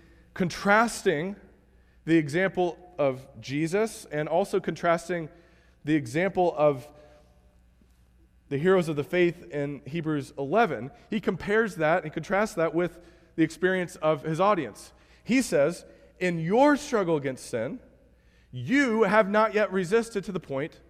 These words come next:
of shedding your blood." Why does he say that? To put things in perspective.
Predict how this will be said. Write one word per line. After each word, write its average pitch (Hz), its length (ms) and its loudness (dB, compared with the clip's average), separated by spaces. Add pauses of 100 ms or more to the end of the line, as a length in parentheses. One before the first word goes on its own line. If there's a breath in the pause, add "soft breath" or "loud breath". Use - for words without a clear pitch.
(600)
of 170 140 -4
shedding 123 380 -6
your 160 100 -4
blood." 180 560 2 (1160)
Why 135 120 -8
does 160 120 -4
he 165 80 -4
say 170 240 -2
that? 80 240 -6 (1300 soft breath)
To 175 80 -4
put 254 200 2
things 220 220 2
in 208 100 4
perspective. 196 640 0